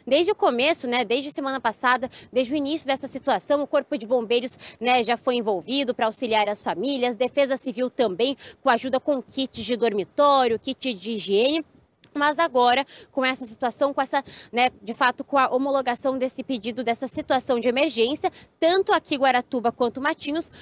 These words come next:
vão poder acessar, né, de forma mais fácil aí o Fundo Estadual pra Calamidades Públicas pra ajudar as áreas de reconstrução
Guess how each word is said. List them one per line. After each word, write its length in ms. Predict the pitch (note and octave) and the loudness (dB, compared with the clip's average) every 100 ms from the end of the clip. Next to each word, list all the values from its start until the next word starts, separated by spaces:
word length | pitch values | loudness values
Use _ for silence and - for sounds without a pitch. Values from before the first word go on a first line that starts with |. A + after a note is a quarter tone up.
| - | -10
vão 260 | G#3+ D4 E4+ | 0 0 0
poder 360 | F4 C#4+ C#4 | -2 2 2
acessar, 580 | D4 - C#4 - C4+ D#4 | 2 0 0 2 2 2
né, 200 | C4+ B3+ | 0 -2
de 120 | A3 | -2
forma 240 | B3+ B3 C4 | -2 0 0
mais 300 | B3+ A#3+ - | -2 -2 0
fácil 400 | A#3 C4 - D4+ - - | 2 2 -2 -6 -8 -2
aí 260 | - B3+ C4+ | 2 2 2
o 100 | D4+ | -2
Fundo 420 | C#4+ - D#4 F4+ | -2 -2 2 2
Estadual 480 | E4+ - D4 B3+ B3 | 0 0 2 4 2
pra 140 | B3+ C4 | 2 0
Calamidades 680 | C4+ A#3+ B3 A3+ A3 D4 - | 2 2 2 0 -2 -4 -6
Públicas 500 | D4 C4 D#4 D#4+ - - _ | -6 -4 -4 -4 -6 -20 _
pra 200 | E4 D#4 | 0 2
ajudar 420 | F4 D#4 B3+ C4 - - - | 2 -2 0 0 -2 -8 -2
as 180 | C4 | 0
áreas 240 | A#3+ B3 A#3+ | 0 0 0
de 80 | A#3 | -4
reconstrução 720 | B3+ B3+ A#3 G#3 - C#4 | -4 -4 -6 -8 -2 0